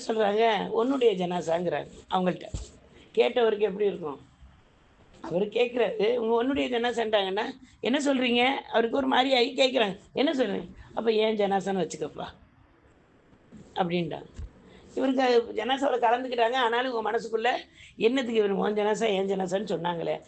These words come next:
இது என்ன காரணம் தெரியணுமேன்னு" வந்து, அஹ், கபர்ஸ்தான்ல எல்லாம் முடிச்சிட்டு வந்ததுக்கு பிறகு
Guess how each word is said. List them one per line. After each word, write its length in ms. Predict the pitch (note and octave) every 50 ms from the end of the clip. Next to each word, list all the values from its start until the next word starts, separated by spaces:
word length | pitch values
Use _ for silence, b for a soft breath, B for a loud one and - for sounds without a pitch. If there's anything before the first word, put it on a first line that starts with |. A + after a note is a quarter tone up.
| B B B
இது 160 | - G#3+ A3
என்ன 200 | G3+ F#3+ G3 A3+
காரணம் 480 | A#3 - G3+ F#3+ F3 F#3 G#3 G#3 G3 F#3+
தெரியணுமேன்னு" 560 | F3+ E3 E3+ F3+ F3 E3+ D#3+ E3 E3+ E3+ F#3
வந்து, 600 | F#3+ F3+ E3 E3+ F#3 G3 A#3+ A#3+ - - - b b b b b b - -
அஹ், 340 | - F#2+ F#2+ F#2 - - - - - - -
கபர்ஸ்தான்ல 460 | - F#3 F#3+ F#3 - A3 F#3+ F#3 F3+
எல்லாம் 200 | F3 F3 F#3 F#3
முடிச்சிட்டு 380 | F3+ F#3 F#3+ F3+ F3+ F#3 G3+ F#3
வந்ததுக்கு 440 | F3 E3+ F3+ F#3+ F#3 F3+ F3 D#3
பிறகு 520 | - E3 E3+ F3 F#3+ A#3 B3 G3+ - -